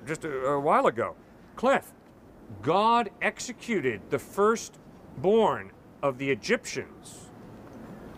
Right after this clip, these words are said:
Unmistakably, I think the text clearly says that. So we're not gonna back off that. The question is, why?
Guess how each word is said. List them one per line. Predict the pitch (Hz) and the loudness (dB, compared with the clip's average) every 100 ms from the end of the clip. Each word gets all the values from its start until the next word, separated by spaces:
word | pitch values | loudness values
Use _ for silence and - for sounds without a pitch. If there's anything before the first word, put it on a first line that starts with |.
| - - - - - - 131 | -16 -16 -14 -14 -12 -8 -4
Unmistakably, | 156 190 185 - 240 202 139 127 | 0 0 0 0 0 0 0 0
I | |
think | 120 156 | 0 -4
the | 143 | -4
text | 120 156 - - | -4 -4 -4 -4
clearly | 160 160 175 | -2 0 0
says | - 240 123 | 0 -2 -2
that. | 87 - - - - | -8 -10 -20 -20 -6
So | - | -2
we're | 139 | 0
not | 156 | 2
gonna | 165 170 | 0 2
back | 180 180 220 | 2 2 2
off | 254 - | -2 -2
that. | 101 78 - - - - - | -10 -10 -18 -20 -20 -20 -10
The | 127 | -6
question | - 151 - 139 | 2 2 2 -6
is, | 131 135 | -6 -8
why? | 127 117 143 226 262 120 | -10 0 6 6 6 0